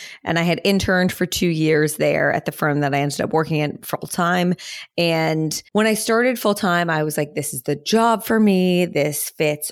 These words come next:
all of my, like, characteristics, my traits.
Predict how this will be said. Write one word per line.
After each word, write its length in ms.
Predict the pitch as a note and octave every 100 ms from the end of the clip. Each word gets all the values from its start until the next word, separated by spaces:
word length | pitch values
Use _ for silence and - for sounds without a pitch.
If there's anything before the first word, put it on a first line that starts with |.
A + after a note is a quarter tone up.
| -
all 260 | E3 F3+
of 140 | F#3 F3+
my, 600 | F3+ E3 D#3+ D#3+ D#3+ D#3+
like, 320 | D3 C#3+ - -
characteristics, 1200 | - B3 A3 G#3+ G3 F#3+ - F#3+ F3+ F3 - -
my 160 | D#3+ C3
traits. 600 | - A3 F#3+ F#3 -